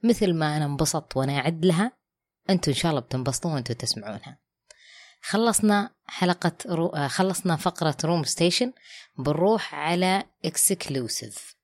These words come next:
طبعا أنا استخدمت كل منتجات باث، آه، أمبادي. يعني استخدمت الشموع، استخدمت كل اللي يطري على بالكم، كله جربته.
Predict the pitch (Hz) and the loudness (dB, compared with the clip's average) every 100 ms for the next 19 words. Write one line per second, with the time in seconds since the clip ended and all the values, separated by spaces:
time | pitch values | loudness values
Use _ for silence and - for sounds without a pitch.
0 | _ _ _ - 147 180 196 175 156 - | _ _ _ -2 4 6 6 4 2 0
1 | 156 170 160 135 - 175 180 180 151 135 | 0 0 -2 -4 0 4 6 4 2 -4
2 | 139 131 160 151 127 123 - - 127 139 | -2 0 0 -2 -2 -2 -4 -6 -6 -6
3 | - - - 139 - 135 131 120 117 160 | -8 -12 -16 -18 -8 -4 0 0 0 -8
4 | - _ _ _ _ _ _ _ - - | -16 _ _ _ _ _ _ _ -20 -20
5 | _ _ _ _ _ - 131 131 - - | _ _ _ _ _ -2 0 0 0 0
6 | 156 131 131 - 135 131 131 131 117 117 | 0 0 -2 -2 -2 -6 -6 -4 -2 -4
7 | 135 - 139 123 - - 240 190 135 127 | -4 -4 -4 -4 -4 2 4 4 2 2
8 | 123 120 120 127 147 - 135 117 120 147 | 0 0 0 2 0 0 -2 0 0 0
9 | 147 - 147 - 156 127 123 117 110 - | 0 -4 -2 2 2 2 -2 -4 -6 -10
10 | 127 | -14